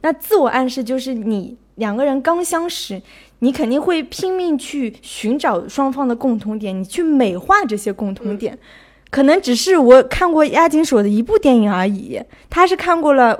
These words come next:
Speaker 1: 二十部电影而已，
Speaker 2: 嗯。
Speaker 1: 但是就是在这一点上，我去美化我们这些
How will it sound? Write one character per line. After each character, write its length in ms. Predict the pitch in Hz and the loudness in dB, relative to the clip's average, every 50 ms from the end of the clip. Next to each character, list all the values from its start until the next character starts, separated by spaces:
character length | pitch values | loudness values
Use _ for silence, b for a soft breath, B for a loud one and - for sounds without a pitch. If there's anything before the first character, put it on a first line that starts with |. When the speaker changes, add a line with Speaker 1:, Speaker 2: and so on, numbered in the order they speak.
| - _ | 0 _
Speaker 1:
二 180 | - 403 403 339 | 4 4 4 4
十 180 | 247 - - | 2 -2 -4
部 300 | 214 190 202 226 214 - | -6 -4 -4 -4 -6 -4
电 180 | 202 254 262 240 | -2 -2 0 0
影 160 | 220 202 196 | 0 -2 -4
而 140 | 190 190 202 | -6 -6 -6
已， 80 | 202 | -6
Speaker 2:
嗯。 40 | 202 202 | -4 0
Speaker 1:
但 100 | 302 339 | 0 0
是 120 | 359 359 | 0 0
就 120 | 349 - 381 | 0 -2 -2
是 120 | 370 370 | -2 0
在 160 | - 370 349 | 0 2 2
这 200 | 349 - - 415 | 2 4 4 4
一 80 | 370 330 | 4 4
点 240 | 262 240 220 190 202 | 2 0 -2 -2 -2
上， 160 | 202 269 262 | 0 0 2
我 120 | 226 190 | 2 0
去 120 | 196 - 302 | 0 -2 -2
美 300 | 311 320 302 240 190 - | 0 2 2 2 0 -2
化 260 | 196 - 359 359 349 | -4 -2 0 0 2
我 120 | 277 214 | 0 0
们 180 | 190 185 185 190 | -2 -4 -6 -6
这 80 | 208 208 | -6 -8
些 320 | 202 - 208 190 180 196 | -6 -4 -4 -4 -4 -6